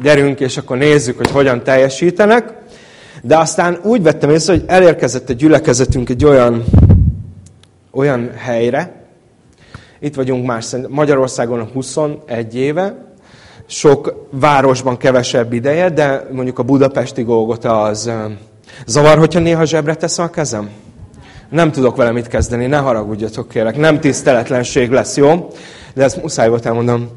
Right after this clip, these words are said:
Tehát, ö, mert van, aki zavar, amikor a beszélő a zsebre teszi a kezét. Tehát az a lényeg, hogy eljutottunk egy olyan helyre, ahol most kezdenek tönkre menni a házasságaink.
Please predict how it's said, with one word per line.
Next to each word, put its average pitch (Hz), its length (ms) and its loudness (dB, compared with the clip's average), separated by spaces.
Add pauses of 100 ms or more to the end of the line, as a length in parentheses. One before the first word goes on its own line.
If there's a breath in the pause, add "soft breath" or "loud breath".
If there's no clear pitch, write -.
(840 loud breath)
Tehát, 151 260 4
ö, 151 220 6 (1120 loud breath)
mert 190 160 0
van, 175 160 2
aki - 180 -4
zavar, 110 520 -6 (120)
amikor 120 340 -6
a 120 60 2
beszélő 117 600 -2
a 113 140 -6 (220)
zsebre 110 320 -8
teszi - 280 -14
a 110 80 -14
kezét. 110 340 -14 (400 loud breath)
Tehát 170 220 4
az 220 220 2
a 226 60 4
lényeg, 175 260 0
hogy 165 120 -2
eljutottunk 180 560 -2
egy 135 140 -4
olyan 143 240 2
helyre, 120 560 -4 (340 loud breath)
ahol 131 680 2 (480)
most 160 300 -6
kezdenek 113 540 -8
tönkre 117 420 -6
menni 104 360 -10
a 104 60 -12
házasságaink. 110 1120 -12